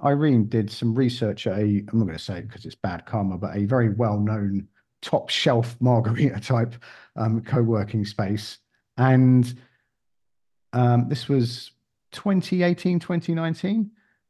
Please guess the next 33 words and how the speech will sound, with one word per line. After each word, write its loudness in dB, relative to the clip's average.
And -2
'cause -2
of 6
where 6
it 2
was 4
close 0
to 0
a, 2
a -2
mainline 2
railway -4
station -6
in 0
London, 0
people -4
would 0
come -2
off, -4
um, 0
buy 2
their 2
food 0
at, -6
like, -6
Pret -2
or -6
Tesco, -2
go 4
into 2
the 0
co-working -2
space, -8